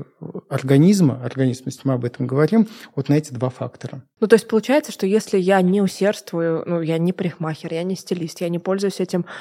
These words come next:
Speaker 2: а, может быть, даже каждый день, а если каждый день, это же не как восемь часов на работе, да, постоянно там с-, р-, разные вещества,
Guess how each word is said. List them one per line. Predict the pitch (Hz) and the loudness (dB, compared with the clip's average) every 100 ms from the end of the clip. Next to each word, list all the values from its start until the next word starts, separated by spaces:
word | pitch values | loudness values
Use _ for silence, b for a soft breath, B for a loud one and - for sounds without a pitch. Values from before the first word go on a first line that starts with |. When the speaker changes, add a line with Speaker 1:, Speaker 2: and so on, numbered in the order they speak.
| B - | B -8
Speaker 2:
а, | 180 170 170 | -4 -4 0
может | 185 175 | 0 2
быть, | |
даже | 180 180 | 0 2
каждый | 220 240 | 2 2
день, | 202 185 170 | 2 2 0
а | |
если | 165 - | -2 -2
каждый | 185 214 208 | 0 0 2
день, | 190 185 175 | 0 0 0
это | - 175 | -2 -2
же | 175 | -2
не | 175 | -2
как | 170 220 233 - | 0 -2 0 -2
восемь | 180 - 170 | -2 -2 -4
часов | 185 - 170 | -4 -6 -4
на | 180 | -2
работе, | 170 165 170 190 | -2 -2 -4 -4
да, | 180 | -8
постоянно | - - 185 165 160 160 147 | -8 -8 -6 -4 -4 -6 -8
там | 160 156 - - | -10 -12 -12 -14
с-, | - | -10
р-, | 131 180 | -8 -4
разные | 180 180 170 165 | -4 -4 -4 -6
вещества, | 165 - - 165 | -6 -12 -8 -8